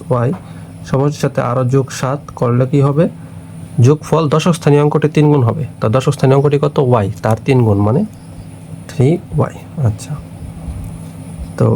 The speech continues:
x equal to three y plus ওয়াইটি এর সাথে দিলে মাইনাস ওয়াই, প্লাস সেভেন এর পাশে আসলে মাইনাস সেভেন, তাহলে টু ওয়াই মাইনাস সেভেন। x equal to কত পাইলাম? টু ওয়াই মাইনাস সেভেন। এটা হচ্ছে এক নং সমীকরণ ধরেন দিলাম। আচ্ছা,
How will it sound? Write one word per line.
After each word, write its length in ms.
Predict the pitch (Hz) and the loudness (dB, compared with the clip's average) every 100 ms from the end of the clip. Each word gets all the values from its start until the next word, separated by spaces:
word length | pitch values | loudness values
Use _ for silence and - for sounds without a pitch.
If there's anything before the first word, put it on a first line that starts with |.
| - - 139 | -2 -2 -2
x 40 | 120 - | 0 0
equal 260 | 123 131 123 120 | 0 2 2 2
to 80 | 151 180 - - - - - - - - | 2 0 -2 -18 -18 -18 -16 -16 -16 -8
three 240 | - 113 113 120 | 0 2 4 2
y 40 | 180 - - - - - - | 0 -4 -14 -18 -18 -18 -8
plus 240 | - 117 110 | -2 -2 0
ওয়াইটি 240 | 131 123 123 | 0 0 2
এর 40 | 120 | 2
সাথে 140 | 123 127 | 2 4
দিলে 140 | 120 117 | 4 4
মাইনাস 220 | 123 120 | 2 2
ওয়াই, 120 | 156 160 | 0 0
প্লাস 160 | - 117 | -2 -4
সেভেন 140 | - 123 | 2 2
এর 40 | 123 | 4
পাশে 140 | 123 127 | 2 0
আসলে 160 | 165 143 | 2 2
মাইনাস 220 | 113 107 - | 4 2 2
সেভেন, 220 | 107 - - - - - - - - - - - - - - | 0 0 -4 -14 -16 -14 -14 -14 -14 -14 -14 -16 -16 -16 -4
তাহলে 240 | 117 107 113 110 | 2 4 4 2
টু 80 | 123 | 2
ওয়াই 120 | 127 147 123 | 4 4 4
মাইনাস 220 | 110 104 - | 4 2 2
সেভেন। 180 | 101 98 110 | 2 2 2
x 20 | - | 0
equal 160 | 135 131 | 0 2
to 40 | 143 | 2
কত 120 | 143 147 | 0 0
পাইলাম? 220 | 147 170 160 | 2 2 2
টু 40 | 127 | 2
ওয়াই 100 | 123 117 | 4 4
মাইনাস 240 | 117 147 - | 4 2 2
সেভেন। 240 | 117 104 - - - - - - - - - - - | 2 2 -2 -8 -16 -18 -16 -16 -16 -16 -16 -8 -2
এটা 120 | - | 0
হচ্ছে 140 | 107 - 131 | 0 2 0
এক 60 | 127 | 2
নং 100 | 123 | 2
সমীকরণ 340 | 123 117 113 113 104 | 4 2 4 4 4
ধরেন 160 | 113 123 | 4 4
দিলাম। 180 | 117 127 214 - | 4 2 0 -2
আচ্ছা, 220 | 101 - | -2 -2